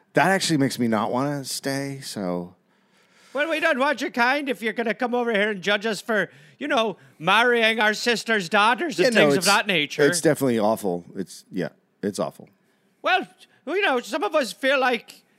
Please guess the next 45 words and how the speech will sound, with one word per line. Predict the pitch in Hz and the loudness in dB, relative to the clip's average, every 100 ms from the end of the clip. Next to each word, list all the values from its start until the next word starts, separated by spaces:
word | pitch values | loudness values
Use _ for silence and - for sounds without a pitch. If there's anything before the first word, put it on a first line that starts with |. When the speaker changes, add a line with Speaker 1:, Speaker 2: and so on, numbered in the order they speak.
| - | -12
Speaker 2:
you | 285 | -4
know, | 285 240 | -2 -2
the | 226 | -4
family | 247 254 254 214 | -2 -2 -2 -2
tree | 220 240 240 | 0 0 0
sometimes | 185 240 226 233 233 214 202 | -2 -4 -4 0 0 0 -4
is, | 190 - | -10 -4
you | 262 | -2
know, | 247 | 0
it's | 233 - | -4 0
got | 233 226 | -2 0
branches | 220 220 190 214 175 | 0 0 -2 -6 -4
that | 208 | -4
grow | 214 226 | -2 -2
inside | 208 226 226 196 | -2 -2 -2 -2
of | |
itself | 202 - 226 220 | -4 -2 -2 -4
to | 220 | -10
some | 214 185 | -8 -6
extent. | 160 185 147 123 | -6 -4 -4 0
Speaker 1:
No, | 165 202 214 - 139 | 2 4 4 0 -2
don't, | 202 208 185 160 | 0 2 0 -4
Speaker 2:
So | - | -10
Speaker 1:
don't. | 151 208 226 160 _ _ _ _ _ _ | -4 -4 -4 -8 _ _ _ _ _ _
Speaker 2:
What? | 233 415 233 156 - - _ - | -2 2 2 0 -8 -20 _ -18
Speaker 1:
Yeah, | 147 151 | -14 -12
it's | 156 | -4
Speaker 2:
Ju-, | 262 | -4
Speaker 1:
just | 156 | -2
Speaker 2:
just | 294 - | -2 0
saying | 277 311 254 | 2 2 -2
the | |
tree | 190 220 254 202 | -4 -2 -2 0
maybe | 214 233 233 | -2 0 0
has, | 220 | 0
like, | 220 214 214 | 0 -2 -2
its | - | -2
own, | 220 220 | 0 0
like, | 226 202 _ _ _ _ | -4 -6 _ _ _ _
prickly | - 226 226 220 | -4 -2 0 -2
fingers | 226 226 226 185 | 0 -2 -2 -4
going | 226 226 214 | -2 -2 -2
inside | - 220 226 | -2 -2 0
of | 214 | -4
itself. | 220 - 190 156 - | -8 -2 -2 -2 -8